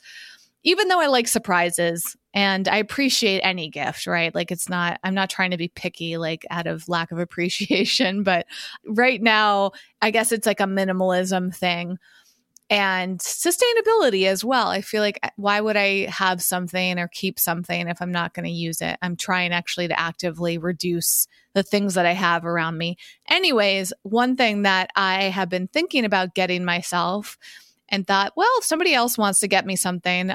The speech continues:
I'll let them do it <laughs> instead," is a new webcam.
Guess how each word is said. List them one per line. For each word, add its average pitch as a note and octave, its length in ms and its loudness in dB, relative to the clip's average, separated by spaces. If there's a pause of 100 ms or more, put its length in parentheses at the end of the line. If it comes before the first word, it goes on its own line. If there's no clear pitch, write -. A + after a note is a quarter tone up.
(140)
I'll F#3 160 2
let F3+ 180 0
them F#3+ 140 -2
do F3+ 160 0
it F3+ 200 -2 (100)
<laughs> C4 120 0
instead," A#3 640 2 (420)
is A#3+ 160 4
a A3+ 60 4
new A3+ 220 4
webcam. C4+ 720 2